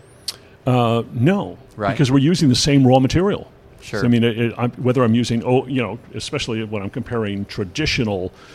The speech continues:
Speaker 1: uh, uh, uh, products, it's all oak. So when I'm doing the oak comparisons, yeah. Now, if I'm using other woods, yes, I am getting some different flavors, but that's because the wood is different.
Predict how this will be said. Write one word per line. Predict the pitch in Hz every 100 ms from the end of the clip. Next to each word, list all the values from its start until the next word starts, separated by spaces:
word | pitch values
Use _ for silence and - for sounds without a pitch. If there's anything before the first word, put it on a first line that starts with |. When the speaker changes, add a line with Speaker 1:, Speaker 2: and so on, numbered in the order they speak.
| - - -
Speaker 1:
uh, |
uh, | 101 92 92 101 98 101 95 107 - -
uh, | 110 120 - 147
products, | - 101 92 120 -
it's | 110
all | 117 110 113
oak. | 131 92 -
So | - 110
when | 107
I'm | 104
doing | 120 110
the | 104
oak | 139
comparisons, | - - 98 87 - 117 147 139
yeah. | 151 98
Now, | 123 104
if | 123
I'm | 110
using | 131 120 113
other | 139 196
woods, | 143 123 113 165
yes, | 196 - -
I |
am | 110 147
getting | 160 98
some | 95 101
different | 98 98 90
flavors, | 101 104 127
but | - 110
that's | 131 135
because | - 110 - 117 110
the | 113
wood | 147 202
is | 110
different. | - - - -